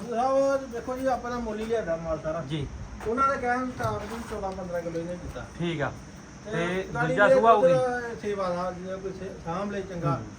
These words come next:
Speaker 1: ਉਹ ਗੱਲ
Speaker 2: ਲਾ
Speaker 1: ਨਹੀਂ
Speaker 2: ਕੇ ਮਾੜੀ ਜੀ ਤੋਰ ਤਾਰ ਕੇ ਵਿਖਾ ਦਿਓ, ਲਾ ਦਿਓ ਕਰਾਂ।
Speaker 1: ਕਰਿਓ।
Speaker 2: ਤੇ ਢਿੱਲ ਢੁੱਲ ਚੰਗੀ ਪਈ ਹੋਈ ਹੈ, ਹਨਾ?
Speaker 1: ਢਿੱਲ
Speaker 2: ਵਾਹ।
Speaker 1: ਢੁੱਲ ਚੰਗਾ, ਥਣ ਥੁਣ ਸੋਹਣਾ ਲੱਗਾ।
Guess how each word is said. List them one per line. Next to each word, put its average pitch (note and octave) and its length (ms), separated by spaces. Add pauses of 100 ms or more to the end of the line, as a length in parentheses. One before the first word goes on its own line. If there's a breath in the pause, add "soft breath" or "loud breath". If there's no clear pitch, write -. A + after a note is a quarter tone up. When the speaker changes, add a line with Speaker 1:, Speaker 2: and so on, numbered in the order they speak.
(240)
Speaker 1:
ਉਹ F#3+ 180
ਗੱਲ E3+ 100
Speaker 2:
ਲਾ G3 220
Speaker 1:
ਨਹੀਂ D#3+ 120
Speaker 2:
ਕੇ F#3+ 60
ਮਾੜੀ G3 160
ਜੀ C#3 140
ਤੋਰ F3 300
ਤਾਰ F3 220
ਕੇ F3 120
ਵਿਖਾ D3 280
ਦਿਓ, F3+ 100
ਲਾ E3+ 220
ਦਿਓ C#3+ 160
ਕਰਾਂ। F3 260 (260)
Speaker 1:
ਕਰਿਓ। D3+ 160
Speaker 2:
ਤੇ D#3 100
ਢਿੱਲ F3 280
ਢੁੱਲ G#3 240
ਚੰਗੀ C#3 320
ਪਈ B2+ 260
ਹੋਈ B2 80
ਹੈ, - 80
ਹਨਾ? D#3+ 220
Speaker 1:
ਢਿੱਲ - 960
Speaker 2:
ਵਾਹ। G#2 180
Speaker 1:
ਢੁੱਲ D3+ 120
ਚੰਗਾ, F3+ 260
ਥਣ F3 120
ਥੁਣ G#3 120
ਸੋਹਣਾ E3+ 240
ਲੱਗਾ। - 420